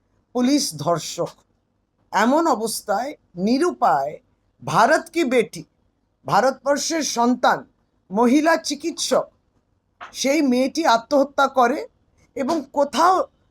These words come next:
যদি আত্মহত্যা এবং মৃত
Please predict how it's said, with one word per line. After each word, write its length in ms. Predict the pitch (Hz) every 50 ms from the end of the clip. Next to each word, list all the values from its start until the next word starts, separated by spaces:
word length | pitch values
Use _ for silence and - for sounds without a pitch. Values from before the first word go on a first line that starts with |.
| _ _ _ _
যদি 320 | 190 233 285 285 302 339 320 302 277 - _ _ _ _ _ _
আত্মহত্যা 680 | - 202 226 233 - _ - 339 311 330 330 - 339 330
এবং 220 | 320 302 247 302 294 269 240
মৃত 340 | 214 220 233 277 277 - -